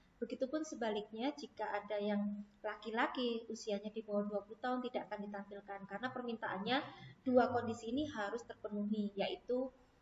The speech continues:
eh, minta yang jenis kelamin wanita dan di ba-, usianya di bawah dua puluh tahun. Beda dengan or. Kalau or ini logikanya dia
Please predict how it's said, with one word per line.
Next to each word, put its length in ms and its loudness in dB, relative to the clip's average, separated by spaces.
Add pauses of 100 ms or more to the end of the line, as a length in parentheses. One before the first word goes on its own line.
(200)
eh, 320 0
minta 320 0
yang 240 -2
jenis 240 -6
kelamin 320 0
wanita 480 2
dan 240 0
di 80 -2
ba-, 240 -4
usianya 400 0
di 160 -4
bawah 240 2 (320)
dua 160 -4
puluh 160 -10
tahun. 480 -2 (400)
Beda 240 12
dengan 320 4
or. 480 2
Kalau 320 6
or 160 2
ini 560 2
logikanya 720 0
dia 320 2